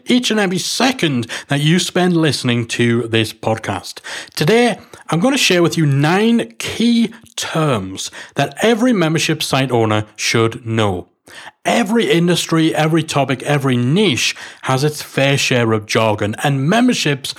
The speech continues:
are no different. There's already so much to juggle, so much to wrap your head around as a membership site owner.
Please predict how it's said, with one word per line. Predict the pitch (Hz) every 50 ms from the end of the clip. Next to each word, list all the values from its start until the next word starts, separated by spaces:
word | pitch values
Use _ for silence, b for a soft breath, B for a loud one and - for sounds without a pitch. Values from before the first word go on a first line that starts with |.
| B B B B
are | - 123 123 123
no | 123 123 120 117 117 113
different. | 104 110 113 104 - - 98 90 85 - - - _ _ _ _ B B B B B B
There's | 165 160
already | 214 214 214 208 214 202 196 214
so | 185 - - - - - 185 190 196 196 196 196
much | 190 185 180 175 175 - -
to | - 147
juggle, | 131 117 131 139 139 120 123 120 113
so | - - 185 196
much | 202 202 185 - - - B B B B
to | - 156 151
wrap | 139 135 135 143 151 147 - -
your | 160 151 143
head | 113 135 131 131
around | 127 120 117 110 110 110 110
as | 101 -
a | 117
membership | 113 110 113 123 127 - - 117 -
site | - 110 104 110 110
owner. | 107 104 98 98 95